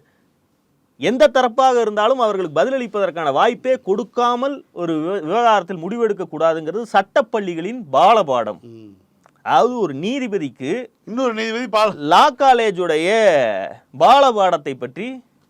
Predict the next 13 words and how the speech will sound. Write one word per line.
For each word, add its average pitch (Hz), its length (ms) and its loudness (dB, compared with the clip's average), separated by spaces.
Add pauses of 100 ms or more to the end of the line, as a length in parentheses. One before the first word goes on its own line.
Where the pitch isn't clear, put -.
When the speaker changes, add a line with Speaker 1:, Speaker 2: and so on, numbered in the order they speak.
(260)
Speaker 1:
ஏன்னா - 40 -10
Speaker 2:
இன்னொரு 247 380 -2
நீதிபதி 190 240 -12
Speaker 1:
இந்த 160 140 0
Speaker 2:
சொல்றாரு. 143 40 -2
Speaker 1:
பாலபாடங்களை 202 720 -2
பற்றி 160 240 -12
எல்லாம் 175 300 -8
முன்னர் 202 340 -8
நீதிபதி 175 420 -8
சுவாமிநாதனே 202 760 -6
வேறு 202 420 2
வழக்குகள்ல 202 640 -2